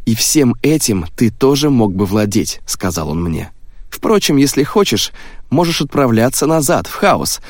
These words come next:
и до скончания веков чистить сапоги Сурту». «А тебе-то что от меня нужно?» спросил я.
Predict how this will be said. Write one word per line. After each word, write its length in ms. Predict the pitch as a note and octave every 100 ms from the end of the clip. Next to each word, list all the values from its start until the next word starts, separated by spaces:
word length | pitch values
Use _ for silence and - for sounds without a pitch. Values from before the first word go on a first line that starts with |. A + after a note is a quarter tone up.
| -
и 100 | D#3+
до 120 | B2
скончания 600 | B2+ - B2+ - G#2 F#2+
веков 440 | F2 G2 - G2 -
чистить 400 | - D3 - G#2+
сапоги 400 | A2+ G#2 F#2+ G2+
Сурту». 480 | - F2+ F2+ E2 D#2+ - - - - - - - - - - - - -
«А 100 | A2
тебе-то 440 | - C3 B2 A#2
что 260 | A2+ - C3+
от 140 | G2+
меня 260 | G2 F#2+ F#2+
нужно?» 400 | G2+ F2 E2 E2 -
спросил 480 | - - F#2+ - F2
я. 240 | E2 D2+